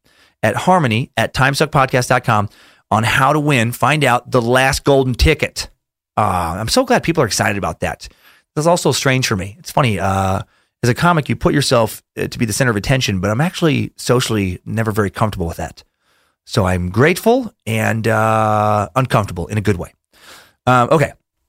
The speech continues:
Time for some more quick tour dates. Uh, Brea, California, March eighth through eleventh. Charlotte, North Carolina, April eighth. Atlanta, April ninth. Birmingham, Alabama, April tenth. Huntsville, Alabama, April eleventh.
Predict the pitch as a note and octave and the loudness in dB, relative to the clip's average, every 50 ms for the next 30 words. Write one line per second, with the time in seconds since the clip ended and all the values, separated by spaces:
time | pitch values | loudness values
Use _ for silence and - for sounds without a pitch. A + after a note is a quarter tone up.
0 | _ _ _ _ - - - - E3 E3+ E3 E3 D#3 D#3+ D3+ C3+ - - C#3 - | _ _ _ _ -20 -12 0 2 2 2 2 2 2 2 2 2 0 -2 -2 -2
1 | - - B2+ A2+ A2+ A2+ G#2 - - G2+ G2+ G2+ B2 C3 C3+ A#2 F#2 - - - | 0 0 2 4 4 2 2 0 -2 -2 0 2 2 2 4 2 0 -2 -2 0
2 | B2 C3 B2+ - C#3 C3 A#2+ G2+ F#2+ G#2 A2+ B2+ - A#2+ G#2 B2 - - G#2+ G2 | 0 0 2 0 0 2 2 2 2 2 2 2 2 0 -2 -2 -2 -2 -2 2
3 | G#2+ B2 A#2+ B2 A#2+ - - - - - C#3 C#3 B2+ G#2 F2+ - A#2 A#2 A2+ - | 2 2 2 2 0 0 -2 0 2 4 4 2 2 0 -2 0 0 0 0 0
4 | - - A#2+ A#2 A#2 A#2 A2 G2 E2+ - _ G#2+ G#2+ - - G2 G#2+ B2 D#3+ F3+ | 0 0 2 2 2 2 2 0 -2 -6 _ -4 -4 -2 0 2 2 2 2 0
5 | - - - _ - F#2 F#2+ G#2 A2 A#2 B2+ D#3 D3+ G#2+ G2 - F#2 F#2 F#2 G2 | -4 -12 -12 _ -8 -4 -2 0 2 2 2 2 0 -2 -4 -4 -4 -2 0 0
6 | A2+ D3 F#3+ - - _ _ _ _ _ _ - G#2+ G2 B2 B2+ C3 C#3 C#3+ C#3 | 2 0 0 -4 -8 _ _ _ _ _ _ -8 0 2 4 4 4 4 2 2
7 | B2 D3+ D#3 D3+ C#3+ D#3+ - - A2+ A2 G#2+ A2 A#2+ A2+ A#2 A2 C#3+ B2 C3 D3 | 2 2 2 2 2 0 -2 -2 -2 0 2 2 0 0 2 2 2 2 2 2
8 | D3+ C#3+ D#3+ F3 F#3 F#3+ C#3+ - _ _ _ - - _ _ - A#2+ - - A#2 | 2 4 4 4 2 2 0 -2 _ _ _ -20 -20 _ _ -4 -4 -2 -2 -4
9 | G#2 - D3 D3+ F3 F3+ - - - E3+ A#3+ - - C#3 A2+ G2+ F#2+ F#2 G#2 G2+ | 0 2 2 2 2 0 -4 -4 0 0 0 2 2 2 2 2 2 2 0 0
10 | F2+ F2 - - A2+ - B2+ C3 C#3+ F3 F#3 D3+ G#2 E2 - | 0 -2 -4 -6 -4 0 0 2 4 2 2 2 0 -4 -8